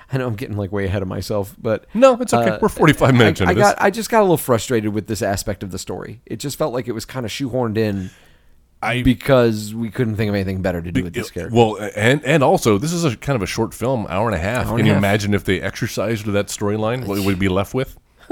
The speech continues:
Speaker 2: It's all just like
Speaker 1: Be forty-five minutes of Laurie Singer's hair stuck in his zipper.
Speaker 2: Uh, you know what? I'll take that,
Speaker 1: Yeah.
Speaker 2: actually.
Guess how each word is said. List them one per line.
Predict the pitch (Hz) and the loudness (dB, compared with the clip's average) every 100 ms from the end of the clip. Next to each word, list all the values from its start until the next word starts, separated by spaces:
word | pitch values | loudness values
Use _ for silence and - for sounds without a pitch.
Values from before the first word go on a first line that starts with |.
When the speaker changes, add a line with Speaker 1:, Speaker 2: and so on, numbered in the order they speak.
| 349 | -4
Speaker 2:
It's | 98 98 | -2 2
all | 98 98 | 4 2
just | 98 - | 0 -2
like | 92 - | -4 -4
Speaker 1:
Be | 101 | -12
forty-five | - 113 120 123 117 | -2 0 2 4 4
minutes | 117 104 92 | 4 0 -2
of | 98 | -2
Laurie | 107 107 | 0 0
Singer's | 101 113 104 98 | 0 -2 -2 -2
hair | 120 107 101 | 0 0 -2
stuck | - 113 - | -2 -4 -2
in | 101 | -2
his | 98 | 0
zipper. | 104 98 104 110 - | -2 -2 -6 -8 2
Speaker 2:
Uh, | 127 147 | 4 6
you | 165 | 8
know | 226 | 10
what? | 262 175 | 8 8
I'll | 185 | 2
take | 269 - | 0 0
that, | 85 - 127 | -2 -2 -8
Speaker 1:
Yeah. | 117 101 110 | -4 -4 -4
Speaker 2:
actually. | - 139 | -4 -4